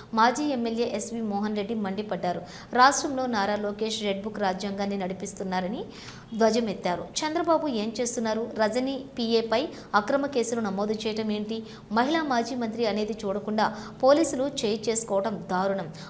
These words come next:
అత్యుత్సాహంతో పోలీసులు రెడ్ బుక్ రాజ్యాంగాన్ని అమలు చేస్తున్నారు. ఇలాగే రెడ్ పాలన కొనసాగితే వైఎస్ జగన్ మరో బుక్ సిద్ధం చేస్తారు. ఎంపీటీసీ కల్పనపై కూడా పోలీసులు దురుసుగా ప్రవర్తించారు. మహిళలను పోలీస్ స్టేషన్లో ఎలా పెడతారు అంటూ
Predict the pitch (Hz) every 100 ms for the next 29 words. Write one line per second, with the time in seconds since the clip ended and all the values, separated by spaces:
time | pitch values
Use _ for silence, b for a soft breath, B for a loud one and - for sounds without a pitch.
0 | B 233 285 330 311 254 240 240 233 208
1 | 220 220 240 233 196 196 220 226 196 190
2 | 214 196 190 208 - B B 175 190 220
3 | 240 196 - 185 180 - B B 196 220
4 | 240 277 285 214 208 247 233 226 220 214
5 | 214 214 214 320 277 208 214 196 202 202
6 | 214 196 202 254 240 247 - 202 208 202
7 | 185 175 180 165 - B B 240 269 359
8 | 349 330 302 294 208 247 226 220 220 226
9 | 240 220 214 214 220 202 226 226 262 262
10 | 302 - 202 190 196 180 - B B 226
11 | 247 302 311 247 247 247 220 226 - 226
12 | 226 208 233 208 185 220 220 233 240 233
13 | 226 196 214 208